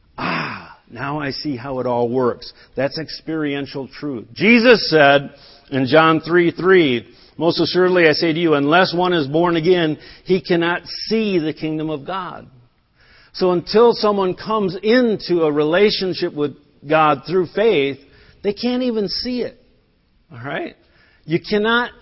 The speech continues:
grasp, you can't see it. You can't see how the kingdom of God works until you're in a relationship. You can't have it all figured out and then decide whether you're gonna buy in.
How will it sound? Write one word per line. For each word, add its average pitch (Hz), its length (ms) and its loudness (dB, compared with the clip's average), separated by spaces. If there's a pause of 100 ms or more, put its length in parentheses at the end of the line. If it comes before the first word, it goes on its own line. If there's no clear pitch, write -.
(160)
grasp, 190 760 -4
you 139 140 -6
can't 196 400 -8
see 214 480 -4
it. 127 240 -2 (800)
You 143 120 -6
can't 214 300 -2
see 208 320 -2
how 180 240 -4
the 175 100 -4
kingdom 180 340 -6
of 143 140 -10
God 151 220 -4
works 165 480 -4 (180)
until 170 340 -4
you're 156 220 -2
in 190 300 -6
a 156 60 -4
relationship. 147 920 -8 (640)
You 165 120 -4
can't 226 220 0
have 208 180 -2
it 196 60 -2
all 180 240 0
figured 160 280 -2
out 156 200 -2
and 156 140 -4
then 170 160 -2
decide 151 480 -4
whether 135 220 -2
you're 135 160 -4
gonna 135 140 -6
buy 135 240 -6
in. 143 460 -10